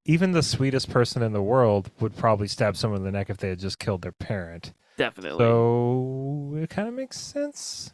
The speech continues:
Speaker 2: Yeah.
Speaker 1: I'm gonna go with that making a-, more sense than I initially thought it did, actually. Yeah. Look at us.
Speaker 2: Good. Yeah,
Speaker 1: Look
Speaker 2: look
Speaker 1: at
Speaker 2: at
Speaker 1: us
Speaker 2: us. Coming
Speaker 1: talking stuff through. Uh, something that didn't make sense at all to me, or at least, okay, it does make sense to a certain extent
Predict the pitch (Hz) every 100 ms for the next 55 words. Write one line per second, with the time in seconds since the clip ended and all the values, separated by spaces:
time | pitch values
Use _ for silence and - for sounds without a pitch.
0 | _ - 240 403 415 370 - - 311 392
1 | 165 165 170 - 151 127 135 160 156 160
2 | 160 165 170 185 180 - 196 202 202 196
3 | 220 208 277 139 110 101 95 - 98 92
4 | 175 147 - _ _ 320 185 101 - -
5 | 330 339 - - 254 381 247 302 381 440
6 | 180 - 254 233 202 113 - 117 - 120
7 | 120 - _ - 139 135 196 214 196 165
8 | 165 190 147 113 - 127 120 110 127 127
9 | 113 113 165 180 190 - - _ _ _
10 | _ _ 120 92 82 _ _ _ _ _
11 | - 117 165 170 160 165 156 - - -
12 | _ - 131 120 120 107 - 101